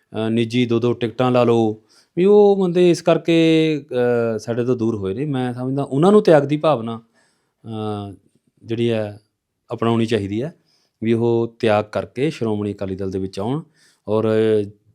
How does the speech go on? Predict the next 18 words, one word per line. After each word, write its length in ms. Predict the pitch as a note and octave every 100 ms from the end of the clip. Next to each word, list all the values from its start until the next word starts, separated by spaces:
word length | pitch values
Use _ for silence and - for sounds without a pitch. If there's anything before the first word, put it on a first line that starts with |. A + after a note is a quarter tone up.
| _ -
ਆਪਾਂ 400 | - G#2+ G#2+ G#2
ਸਾਰੇ 260 | - G#2+
ਇਕੱਠੇ 320 | B2+ - -
ਹੋ 140 | F#2+ F#2
ਕੇ 220 | - C#3
ਸ਼੍ਰੋਮਣੀ 400 | D3 A#2 G#2+ G#2+
ਅਕਾਲੀ 240 | G2+ G2+
ਦਲ 140 | G2 G2
ਨੂੰ 100 | G2
ਤਕੜਾ 300 | G2 F#2 G2
ਕਰੀਏ, 320 | G2+ A2 D#3 - _ - _
ਔਰ 100 | A2
ਆਪਣੀ 400 | A2 G#2 A2+ A2+
ਪੰਜਾਬੀਆਂ 500 | A2+ G#2 G2+ G2 A2+
ਦੀ 80 | A2+
ਪਾਰਟੀ, 600 | A#2 G2 G2 G2 C3 E3+
ਪੰਜਾਬੀਆਂ 580 | E3+ B2 A2+ G2 A2 A2
ਦੀ, 220 | A2 G#2+